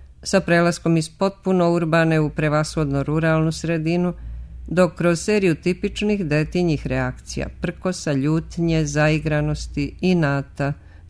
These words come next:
tuge i razmaženosti u dubokoj pozadini teče proces tokom kojeg će Frida shvatiti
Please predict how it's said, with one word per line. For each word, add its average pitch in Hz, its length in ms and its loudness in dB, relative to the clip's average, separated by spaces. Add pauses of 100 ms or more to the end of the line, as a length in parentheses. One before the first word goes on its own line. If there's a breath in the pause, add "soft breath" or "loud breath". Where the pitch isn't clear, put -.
tuge 165 440 4
i 147 60 2
razmaženosti 160 1040 -2
u 147 80 0
dubokoj 139 540 -4
pozadini 156 680 -2
teče 160 360 -2
proces 170 680 -6
tokom 202 360 -2
kojeg 165 340 0
će 185 140 -2
Frida 151 420 -2
shvatiti 151 840 -4